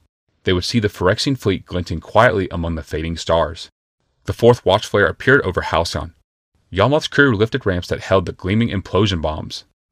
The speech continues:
The devices tumbled overboard, one at bow, one at stern, and one amidships. Next, payloads of powder bombs rolled free,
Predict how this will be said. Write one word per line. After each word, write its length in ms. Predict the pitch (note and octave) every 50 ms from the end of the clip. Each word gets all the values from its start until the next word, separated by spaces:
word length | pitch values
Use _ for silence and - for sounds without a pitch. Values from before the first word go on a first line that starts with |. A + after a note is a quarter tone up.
| _ _ _
The 80 | - F#2
devices 480 | G2 F#2 G2+ A2+ A#2+ - B2+ G#2+ -
tumbled 380 | - - - A#2+ A#2+ A#2+ A#2 -
overboard, 560 | - G2 F2+ G2 E2+ - F#2 F#2+ G2 G2 F#2+ - _ _ _ _ _ _ _ _ _
one 220 | E2+ E2+ F2+ E2
at 140 | D#2+ - -
bow, 360 | - A2 A#2+ B2+ C3 C3 C3 - _ _ _ _ _ _ _ -
one 160 | F2 E2+ D#2+
at 100 | - -
stern, 360 | - - A2 A2 A2 A2 - - _ _ _ _ _ _ _
and 120 | A2 G2
one 140 | F2+ F#2+ F2
amidships. 720 | E2 D2+ D2 - - - - G#2 - - - - - - - _ _ _ _ _ _ _ _ _ _
Next, 320 | G#2+ C3+ E3+ - - - - _ _ _ _ _ _ _ _ _ _ _
payloads 340 | - - C3 B2+ A#2+ A2+ -
of 80 | F#2+ -
powder 280 | - - A#2+ B2 A#2+
bombs 280 | A2 A#2 G#2 G#2 F#2+ -
rolled 220 | F2 E2 E2 -
free, 320 | - - B2+ C3+ C#3 C#3+